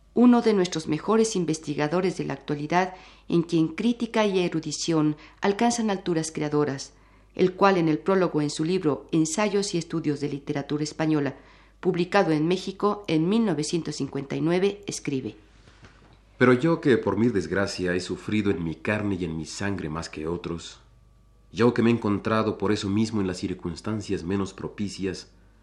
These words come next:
Speaker 2: tan desprovisto de todo a veces que hubiera podido decir con el archipoeta, 'Nihil possum scribere nisi sumpto scibo'".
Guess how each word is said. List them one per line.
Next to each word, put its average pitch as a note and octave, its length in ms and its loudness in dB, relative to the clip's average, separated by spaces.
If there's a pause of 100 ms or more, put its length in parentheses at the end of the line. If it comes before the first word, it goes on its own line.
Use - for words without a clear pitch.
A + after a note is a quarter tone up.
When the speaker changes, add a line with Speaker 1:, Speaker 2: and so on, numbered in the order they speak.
(220)
Speaker 2:
tan B2 180 6
desprovisto A#2+ 600 4
de A2+ 100 4
todo G2 320 2
a F2 60 0
veces F#2 520 -2
que F#2+ 140 -4
hubiera F#2 460 -2
podido F2 340 -4
decir E2 380 -4
con D#2 180 -6
el D#2 80 -6
archipoeta, D#2 920 -8 (640)
'Nihil A2 420 4
possum A2 580 0
scribere G2 640 0
nisi G2+ 340 -4
sumpto G2 520 -4
scibo'". D#2+ 500 -6